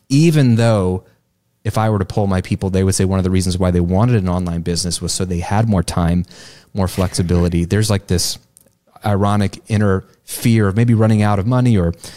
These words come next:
you know, people surpassing them or becoming less important in the public eye. If you're a content creator, that keeps them driving, and they have a hard time taking breaks. They have a hard time, like, you know, the concept of Sabbath that the, the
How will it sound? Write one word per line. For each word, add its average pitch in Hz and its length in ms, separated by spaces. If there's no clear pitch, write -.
you 87 100
know, 85 120
people 107 360
surpassing 110 560
them 104 180
or 92 60
becoming 92 500
less 104 380
important 104 460
in 90 100
the 87 80
public 92 340
eye. 98 220
If 95 200
you're 92 80
a - 20
content 107 400
creator, 92 380
that 98 140
keeps - 280
them 98 160
driving, 90 760
and 101 100
they 107 60
have 117 80
a 110 60
hard 123 180
time 127 200
taking 113 300
breaks. 87 360
They 95 60
have 92 40
a 90 60
hard 101 180
time, 92 240
like, 82 240
you 101 80
know, 87 40
the 87 80
concept 92 380
of 85 80
Sabbath 92 480
that 80 160
the, 90 160
the 85 200